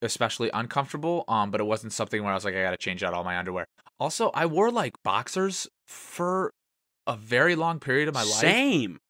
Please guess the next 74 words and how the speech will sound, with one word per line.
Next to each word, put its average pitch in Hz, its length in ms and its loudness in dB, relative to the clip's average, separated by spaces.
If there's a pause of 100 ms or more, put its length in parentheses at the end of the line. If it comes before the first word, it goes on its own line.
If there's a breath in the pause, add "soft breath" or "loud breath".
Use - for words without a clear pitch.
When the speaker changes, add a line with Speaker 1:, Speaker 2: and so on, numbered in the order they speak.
Speaker 1:
Like, 143 240 2 (180)
oversized 156 680 6
boxers. 95 380 -2
My 175 180 -2
mom 214 220 0
had 143 220 -4
this - 180 -8
weird 160 240 0
obsession 127 400 -2
with 120 60 -4
Speaker 2:
Wait, 107 80 -2
what 104 140 0
do, 175 60 4
Speaker 1:
buying, 139 180 -2
Speaker 2:
what 170 80 4
Speaker 1:
like, 147 80 2
Speaker 2:
do 165 60 2
you 139 60 0
mean, - 100 6
Speaker 1:
clothes 151 140 4
that 156 80 2
were 127 100 0
Speaker 2:
what 175 60 4
do 160 80 4
you 143 60 2
Speaker 1:
too - 40 0
Speaker 2:
mean 139 100 4
Speaker 1:
big - 60 -4
for 156 120 2
me, 175 100 6
I - 20 4
felt 175 360 4
like. 190 140 8
Speaker 2:
oversized 151 340 2
boxers? 120 580 -4 (420)
Speaker 1:
Uh, 98 120 -14
they 180 200 -4
were 180 80 -2
just, 202 200 -6
like, 170 120 -8
too 190 160 -2
big 190 240 2
for 247 140 -2
me, 127 260 -4
so - 160 -4
they 143 100 0
were 143 60 0
very 170 300 2
uncomfortable. 120 680 -4
Speaker 2:
Like, 135 180 4
on 131 140 8
the 120 100 6
waist? 135 600 2 (600)
Speaker 1:
Yeah, 202 340 4 (160)
yeah. 196 280 4 (480)
And 165 120 0
they 196 60 8
were 190 120 8
always 208 280 6
loose, 202 360 2
so, 170 100 -4
like, 139 120 -4
I'd 139 100 -8
be 123 140 -6
putting 202 220 -4
on 151 140 0
pants, 175 380 -4
and 143 80 -10
they 120 60 -4
would 104 180 -6
bunch 170 300 0
up, 143 240 0
and 127 80 -8
I'd 120 60 0